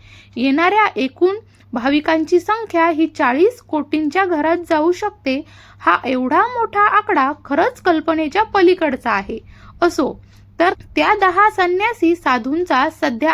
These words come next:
आर्थिक युगात एकीकडे लोक चांगली नोकरी मिळवण्यासाठी, आपलं आयुष्य सेटल करण्यासाठी रात्रंदिवस मेहनत करताना दिसतात.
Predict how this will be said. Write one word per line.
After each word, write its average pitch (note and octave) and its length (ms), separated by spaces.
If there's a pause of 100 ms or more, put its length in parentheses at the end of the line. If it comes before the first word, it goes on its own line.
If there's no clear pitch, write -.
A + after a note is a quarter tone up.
आर्थिक A#3 500
युगात F4+ 500
एकीकडे F4+ 600 (380)
लोक G4 260
चांगली C#4+ 420
नोकरी G#4 380
मिळवण्यासाठी, G4+ 1000
आपलं D4+ 360
आयुष्य D4+ 460
सेटल G4+ 360
करण्यासाठी G4 800 (400)
रात्रंदिवस G#4+ 880
मेहनत E4 440
करताना E4+ 460
दिसतात. G#3+ 440